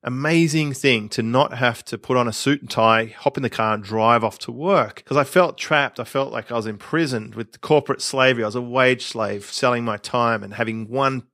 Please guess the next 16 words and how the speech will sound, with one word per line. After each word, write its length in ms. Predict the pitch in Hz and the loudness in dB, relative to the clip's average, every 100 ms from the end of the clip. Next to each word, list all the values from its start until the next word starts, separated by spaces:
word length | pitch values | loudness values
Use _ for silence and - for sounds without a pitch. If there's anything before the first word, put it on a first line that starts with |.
| _ | _
source 300 | - 123 117 | -6 -4 -4
of 100 | 101 | -6
payment. 400 | - 139 123 98 _ | -2 -2 -2 -6 _
And 280 | 143 139 143 _ _ - | 2 2 0 _ _ 0
I 180 | 165 202 | 2 4
thought 480 | - 131 110 117 - - _ | 4 4 4 -2 -8 -20 _
that 120 | 135 | 2
I 100 | 127 | 4
didn't 380 | 117 131 151 185 | 2 -2 -2 -2
wanna 180 | 165 156 | -2 2
have 160 | 147 143 | 2 2
a 40 | |
staff, 520 | - 113 101 107 - | 0 2 2 2 -2
I 80 | 107 | -10
didn't 380 | 104 127 165 - | -4 -4 -4 -2
wanna, 340 | 143 139 - | 0 0 -2